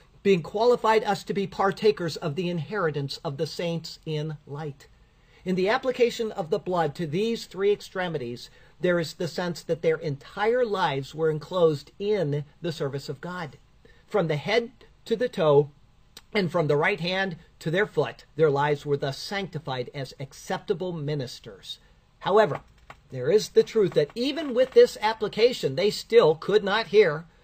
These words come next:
they could not understand, and they could not serve or walk in a truly proper manner. Further, as this blood actually did nothing but symbolize something else,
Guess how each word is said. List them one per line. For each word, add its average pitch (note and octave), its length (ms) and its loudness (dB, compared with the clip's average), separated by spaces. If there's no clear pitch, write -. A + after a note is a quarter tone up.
they D#3+ 120 4
could G#3 280 4
not G3 200 -2
understand, F3 680 -4
and D3 120 -4
they D3 100 2
could G3 300 0
not F3+ 280 -4
serve D3+ 480 2
or D3+ 100 4
walk D#3+ 400 2
in C#3+ 160 -8
a C3+ 60 -6
truly C#3+ 500 0
proper C3+ 380 -6
manner. C3+ 360 -6
Further, F3 500 2
as E3+ 200 -2
this G#3 160 6
blood F#3+ 280 2
actually F3+ 400 0
did C#3+ 240 -2
nothing D#3 540 -2
but D3 220 -4
symbolize C#3+ 600 0
something D3+ 460 -6
else, D#3+ 460 -6